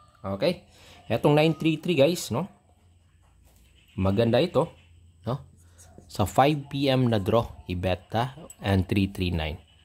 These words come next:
No? Best siya guys, no? Sa draw na five P M, ang doble tres. Okay? I-kopya nyo guys, i-kopya nyo ng mga ka-Swertres, mga ka-three D Lotto ha. Okay, isa ito sa ating best double ha, ang doble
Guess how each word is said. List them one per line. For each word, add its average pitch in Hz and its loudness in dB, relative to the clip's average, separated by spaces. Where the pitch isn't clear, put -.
No? 131 2
Best 113 4
siya 180 4
guys, 139 0
no? 135 -4
Sa 104 -2
draw 110 4
na 98 0
five 110 0
P 92 -2
M, 90 -4
ang 92 0
doble 87 2
tres. - -10
Okay? 247 0
I-kopya 147 2
nyo 175 2
guys, 170 -2
i-kopya 165 0
nyo 165 2
ng 160 0
mga 156 -2
ka-Swertres, 143 -4
mga 135 -2
ka-three 123 -2
D 120 2
Lotto 110 2
ha. 101 -4
Okay, 113 0
isa 110 2
ito 110 2
sa 101 0
ating 92 -2
best 110 2
double 110 4
ha, 139 -2
ang 101 0
doble 95 0